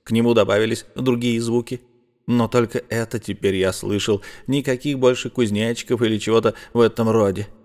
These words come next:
Тогда, проклиная свое безрассудство, обезумев от страха, я попытался спастись, но тотчас же наткнулся на некую невидимую стену. Метнулся в противоположную сторону,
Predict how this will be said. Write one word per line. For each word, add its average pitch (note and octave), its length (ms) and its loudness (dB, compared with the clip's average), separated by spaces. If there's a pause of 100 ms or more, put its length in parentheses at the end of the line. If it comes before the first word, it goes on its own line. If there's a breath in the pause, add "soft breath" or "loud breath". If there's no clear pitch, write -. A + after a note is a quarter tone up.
(340)
Тогда, D#2+ 340 -4
проклиная B2+ 720 -2
свое A2+ 360 0
безрассудство, G#2+ 1000 -6 (260)
обезумев C3+ 600 -2
от C3+ 120 0
страха, - 720 -4 (400)
я G#2+ 340 0
попытался G#2+ 640 -2
спастись, - 720 -6 (360 loud breath)
но A2+ 140 2
тотчас A#2+ 480 0
же G#2 140 -2
наткнулся G#2 800 -2 (160)
на G#2+ 160 -2
некую G#2+ 420 0
невидимую B2+ 800 0
стену. F2 580 -6 (880)
Метнулся C#3 480 0
в C3+ 60 -6
противоположную C3 720 2
сторону, G#2 400 2